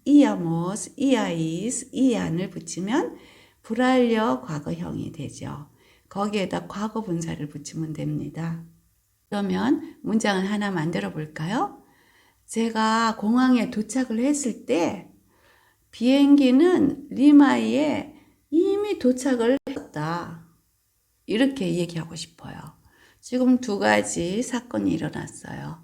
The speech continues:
하나는 제가 공항에 도착을 한 것이었고 또 하나는 비행기가 리마 공항에 도착을 한 것이에요. 어떤 일이 먼저 일어났을까요?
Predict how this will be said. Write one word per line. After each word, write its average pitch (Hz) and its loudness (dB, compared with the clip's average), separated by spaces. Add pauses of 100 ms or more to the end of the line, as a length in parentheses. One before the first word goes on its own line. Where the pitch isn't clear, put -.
하나는 226 -2 (400)
제가 196 -2
공항에 208 0
도착을 208 -4 (120)
한 285 4
것이었고 226 -2 (320)
또 269 2
하나는 247 2 (280)
비행기가 226 -2 (340)
리마 262 4
공항에 185 -4
도착을 226 0
한 - -4
것이에요. 123 -14 (540)
어떤 294 6
일이 214 6
먼저 233 4
일어났을까요? 180 -4